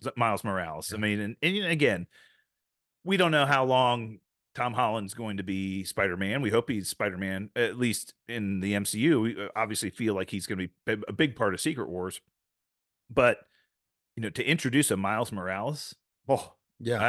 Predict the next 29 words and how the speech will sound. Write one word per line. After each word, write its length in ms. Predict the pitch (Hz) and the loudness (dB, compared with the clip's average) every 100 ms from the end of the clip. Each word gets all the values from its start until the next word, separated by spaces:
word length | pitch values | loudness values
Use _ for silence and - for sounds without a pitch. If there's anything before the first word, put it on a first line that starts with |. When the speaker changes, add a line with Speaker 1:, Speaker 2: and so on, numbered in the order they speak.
| 120 117 | 4 6
Speaker 1:
uh, 40 | |
that's, 340 | 131 139 - - | 6 4 0 -4
that's 260 | 147 156 - | 0 2 2
a 60 | |
home 220 | 160 226 214 | 0 0 2
run 340 | 247 240 107 | 2 0 -2
for 140 | - | -2
Speaker 2:
Yeah. 80 | 131 | 2
Speaker 1:
both 140 | 185 170 | 2 2
Marvel 360 | 175 196 190 175 | 0 0 -2 -8
and 220 | 202 240 | -8 -6
Sony 380 | - 110 85 69 | -2 -2 -4 -2
Speaker 2:
Correct. 320 | 120 98 90 | -2 -2 0
Speaker 1:
to 60 | 123 | 0
have 140 | 110 | 2
that, 180 | 117 - | 0 0
that 180 | 117 - | -2 -2
character 380 | 110 104 101 | -4 -4 -6
in 80 | 98 | -6
the 60 | 98 | -6
Speaker 2:
Correct. 120 | 95 | -6
Speaker 1:
M 100 | 95 | -6
C 140 | - 95 | -6 -6
U. 220 | 82 78 | -6 -8
So 400 | - 110 95 90 - - | -4 0 0 0 -8 -12
Speaker 2:
Yeah. 180 | 98 92 - _ | -10 -10 -14 _
Speaker 1:
fantastic. 680 | 139 131 120 101 - - - _ - - | 2 4 4 2 2 -8 -16 _ -20 0
Um, 480 | 127 131 123 120 117 _ _ _ _ _ _ _ _ _ _ _ _ _ _ - | 4 6 6 2 -6 _ _ _ _ _ _ _ _ _ _ _ _ _ _ -2
so 500 | 151 139 135 131 | 4 6 6 4